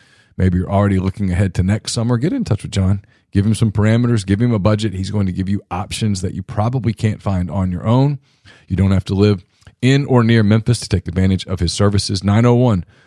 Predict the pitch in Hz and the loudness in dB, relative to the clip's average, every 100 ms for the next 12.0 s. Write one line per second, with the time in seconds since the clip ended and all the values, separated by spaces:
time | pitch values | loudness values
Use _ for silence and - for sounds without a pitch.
0 | _ _ - 123 135 120 104 92 90 87 | _ _ 2 4 4 4 2 0 -2 -2
1 | - 98 104 117 - - - 98 95 92 | -2 0 2 2 0 -4 0 2 2 0
2 | - 82 78 - 117 147 196 185 _ _ | -4 -6 -6 -4 -2 0 0 -4 _ _
3 | _ _ _ _ 98 104 101 110 117 120 | _ _ _ _ 2 2 2 0 2 2
4 | 139 127 92 73 76 85 98 107 131 117 | 2 2 0 -4 -10 -4 0 2 2 0
5 | 107 98 104 - 95 82 98 92 113 - | -2 0 0 -2 -8 -2 0 0 -2 -2
6 | 135 139 - - 90 85 95 - - 85 | -2 -4 -10 -2 -2 0 -4 -6 -6 -8
7 | 98 131 117 - _ _ _ _ - 90 | -2 -2 -2 -6 _ _ _ _ -6 -4
8 | 98 - 95 80 101 95 95 92 101 - | -4 -4 -4 -2 0 2 2 2 0 2
9 | 101 98 98 92 82 80 - 104 110 107 | 0 2 0 0 -2 -6 -2 0 2 0
10 | - - 165 156 - 85 87 - 110 - | 2 2 2 -2 -6 -8 -4 0 0 -2
11 | - 90 80 - - - 98 92 90 82 | -6 -4 -4 -10 -14 -8 -4 -2 -2 -4